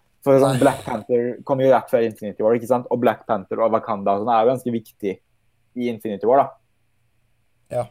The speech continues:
Speaker 1: Mens Captain Marvel, like, hva er det egentlig hun gjør som er sånn, hun, hun sånn redda Tony Stark helt på starten? De kunne funnet en, de kunne, like, fint funnet en annen måte å resolve det på. Og, ja, nå skal jeg ikke komme inn på det,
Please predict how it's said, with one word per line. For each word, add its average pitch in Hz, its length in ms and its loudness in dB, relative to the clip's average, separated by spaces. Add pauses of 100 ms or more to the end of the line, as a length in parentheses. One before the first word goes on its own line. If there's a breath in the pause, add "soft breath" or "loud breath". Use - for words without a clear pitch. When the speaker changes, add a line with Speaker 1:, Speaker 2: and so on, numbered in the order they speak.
(360)
Speaker 1:
Mens 151 300 -6 (100)
Captain 143 320 0
Marvel, 123 320 6
like, 127 240 2
hva 170 160 2
er 156 80 4
det 156 140 4
egentlig 113 340 0
hun 113 80 -2
gjør 101 240 0 (540)
som 123 160 -8
er 107 100 0
sånn, 107 220 -4 (180)
hun, 156 160 -8 (640)
hun 139 160 0
sånn 135 220 2
redda 131 340 6 (140)
Tony 107 360 -4
Stark 110 460 -4
helt - 240 -8
på 107 80 -14
starten? 117 480 -2
De 117 80 -4
kunne 117 220 -12
funnet 113 240 -6
en, 123 80 -18 (340)
de 135 160 -8
kunne, 131 220 -8
like, - 180 -6 (160)
fint 123 320 -4
funnet 131 240 -4
en 135 160 0
annen 113 240 -4
måte 107 320 0
å 85 240 4
resolve 101 480 2
det 92 140 4 (100)
på. 101 160 2 (1200)
Og, 104 400 4 (640)
ja, 120 100 4 (380)
nå 151 80 0
skal 139 140 -2
jeg 139 80 -6
ikke 139 100 -4
komme 143 100 -6
inn 131 60 -10
på 131 80 -2
det, 139 100 4